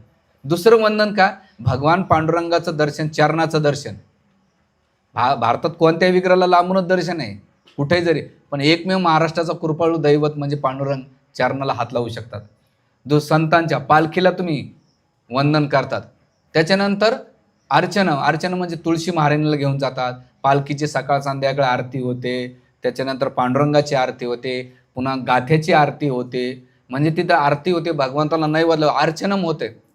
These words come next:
अर्चनानंतर काय? दास्यम. दास्यम म्हणजे सगळ्यांना माऊली मानतात. तिथं स्त्री, पुरुष, काळा,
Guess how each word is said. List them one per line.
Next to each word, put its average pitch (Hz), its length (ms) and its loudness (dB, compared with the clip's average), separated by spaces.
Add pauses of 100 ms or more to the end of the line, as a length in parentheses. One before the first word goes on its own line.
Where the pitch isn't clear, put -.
(380)
अर्चनानंतर 175 720 -2
काय? 196 260 0 (680)
दास्यम. 143 560 0
दास्यम 151 340 0
म्हणजे 160 420 -4 (180)
सगळ्यांना 175 540 2
माऊली 151 380 4
मानतात. 127 360 -4 (1200)
तिथं 165 280 4
स्त्री, 160 420 4
पुरुष, 156 560 2
काळा, 147 480 6